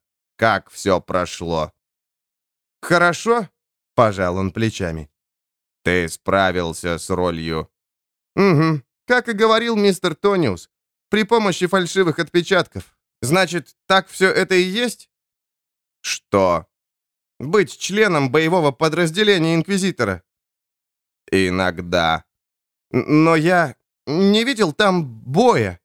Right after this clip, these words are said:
«Благодарение Императору, что не видел», сказал я. «Иди, отдохни немного».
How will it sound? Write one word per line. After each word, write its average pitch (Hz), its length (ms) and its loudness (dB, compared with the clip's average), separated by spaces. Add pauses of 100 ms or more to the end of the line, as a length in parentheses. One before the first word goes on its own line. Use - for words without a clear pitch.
(920)
«Благодарение 95 1300 0 (160)
Императору, 90 1000 -2
что - 300 -4
не 95 220 -2
видел», 80 520 -6 (240)
сказал 98 520 -2
я. 85 260 -8 (680)
«Иди, 98 680 0 (400)
отдохни 98 840 0
немного». 85 760 -4